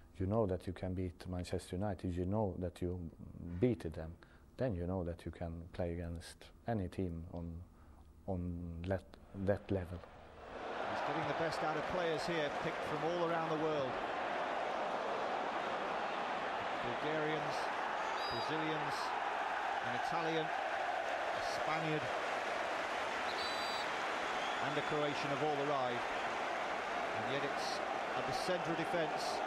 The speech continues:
Speaker 2: where a brave Irishman there, and alongside him, an Englishman with apparently world at his feet, Micah Richards, have kept them at bay.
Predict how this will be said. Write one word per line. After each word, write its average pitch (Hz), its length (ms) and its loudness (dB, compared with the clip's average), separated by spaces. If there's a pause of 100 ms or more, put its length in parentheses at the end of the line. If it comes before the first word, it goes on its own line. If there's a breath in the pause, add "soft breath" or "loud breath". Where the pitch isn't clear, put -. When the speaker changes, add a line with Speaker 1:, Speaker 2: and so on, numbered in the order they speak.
(1300)
Speaker 2:
where 127 160 2
a 123 160 0
brave 156 400 2
Irishman 156 560 2
there, 147 240 2
and - 560 0
alongside 151 560 2
him, 143 100 2 (920)
an 143 160 2
Englishman 151 420 2
with 143 60 4
apparently 151 640 2
world 160 240 4
at 151 80 0
his 139 240 0
feet, 147 240 0 (640)
Micah 147 240 0
Richards, - 480 0 (560)
have - 240 0
kept - 180 2
them 156 120 2
at 160 120 0
bay. 135 300 2